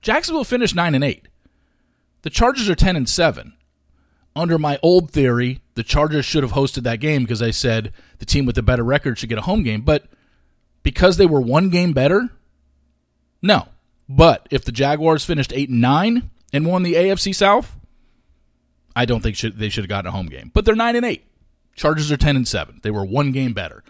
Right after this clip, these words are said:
So I have no problem with Jacksonville hosting that home game. I just want to adjust my opinion to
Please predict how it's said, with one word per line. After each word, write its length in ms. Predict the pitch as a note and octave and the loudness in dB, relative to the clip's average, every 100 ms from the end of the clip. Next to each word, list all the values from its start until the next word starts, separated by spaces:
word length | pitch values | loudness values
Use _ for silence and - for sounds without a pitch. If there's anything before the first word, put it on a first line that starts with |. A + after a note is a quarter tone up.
| _ _ _ | _ _ _
So 140 | - C3+ | -6 0
I 80 | |
have 120 | D#3+ D#3 | 0 2
no 140 | C#3+ | 2
problem 500 | - A2 F#2 G2+ F#2+ - _ - _ - | 2 2 -2 -6 -12 -14 _ -20 _ -4
with 160 | C3 | -4
Jacksonville 640 | - C3 A2+ - G#2 G#2 G2 | -2 -4 -4 -4 -4 -4 -4
hosting 360 | A2+ - G2 | -6 -4 -6
that 140 | F#2 - | -6 -6
home 160 | F2+ | -8
game. 240 | - C#2 - _ _ _ | -8 -16 -20 _ _ _
I 120 | C#3+ | -4
just 180 | D3+ - | -2 -2
want 140 | C#3+ C3 | 0 0
to 100 | A#2+ | -2
adjust 480 | G#2+ B2+ C3 - | -4 -4 -2 -4
my 360 | B2+ A#2+ A2 G#2 - _ _ _ _ | -4 -4 -6 -10 -14 _ _ _ _
opinion 500 | B2+ - D3 A#2 G2+ | 6 6 6 0 -6
to 400 | - A#2+ G#2 G2+ | -6 -6 -6 -8